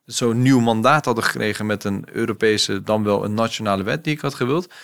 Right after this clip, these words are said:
ze ook heel erg in de wachtstand, eh, zijn geschoten. En niet op basis van de wetgeving die er al is, op het ba-, hè, als het gaat om consumentenbescherming en dergelijke,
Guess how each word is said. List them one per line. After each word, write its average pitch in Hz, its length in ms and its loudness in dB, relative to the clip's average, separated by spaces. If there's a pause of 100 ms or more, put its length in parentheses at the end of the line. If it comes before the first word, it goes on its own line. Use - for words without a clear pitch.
(120)
ze - 140 -4
ook 131 180 0
heel 180 240 4
erg 135 160 0
in 110 120 -2
de 113 100 -2
wachtstand, 120 480 -4
eh, 95 200 -8
zijn 92 200 -10
geschoten. 98 280 -6
En 107 60 -2
niet 147 180 0
op 104 140 0
basis 131 420 0
van 107 240 -6 (240)
de 113 80 -6
wetgeving 113 580 0
die 117 140 0
er 110 100 -2
al 104 140 -2
is, 143 260 0
op 107 80 -8
het 104 100 -12
ba-, 90 280 -2
hè, 131 440 -4
als - 120 -4
het - 100 -6
gaat 101 140 -4
om 95 100 -6
consumentenbescherming 104 960 -4
en 92 80 -4
dergelijke, 90 600 -6